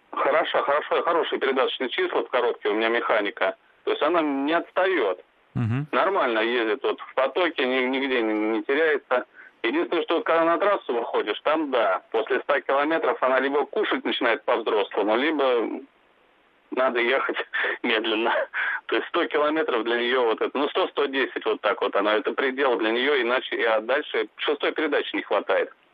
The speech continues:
Speaker 1: Вот.
Speaker 2: Мгм.
Speaker 1: А с точки зрения, э, цены, она, мне кажется, очень выигрывает. И вот в прошлом году я её взял, э, за триста восемьдесят тысяч.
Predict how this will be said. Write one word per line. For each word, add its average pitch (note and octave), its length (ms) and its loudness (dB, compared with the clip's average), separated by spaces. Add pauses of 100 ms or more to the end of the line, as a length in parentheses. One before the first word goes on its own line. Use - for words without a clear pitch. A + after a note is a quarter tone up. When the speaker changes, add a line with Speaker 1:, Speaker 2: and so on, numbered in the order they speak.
(600)
Speaker 1:
Вот. G2+ 300 2 (420)
Speaker 2:
Мгм. A2+ 280 0
Speaker 1:
А A2 720 2
с - 60 -16
точки D#3+ 340 0
зрения, D#3 640 2
э, A2+ 520 2 (1040)
цены, F3 380 2
она, B2+ 260 2
мне A#2+ 220 0
кажется, A#2 260 -2 (100)
очень A2+ 240 -2
выигрывает. G2 600 0 (380)
И G2+ 60 -6
вот G2 320 0
в - 100 -20
прошлом B2 340 -2
году C3+ 320 0
я A2 180 0
её G#2+ 220 2
взял, A#2 340 0
э, G2 400 -2
за G2+ 120 2
триста A2 320 -4
восемьдесят G#2+ 340 -2
тысяч. - 360 -6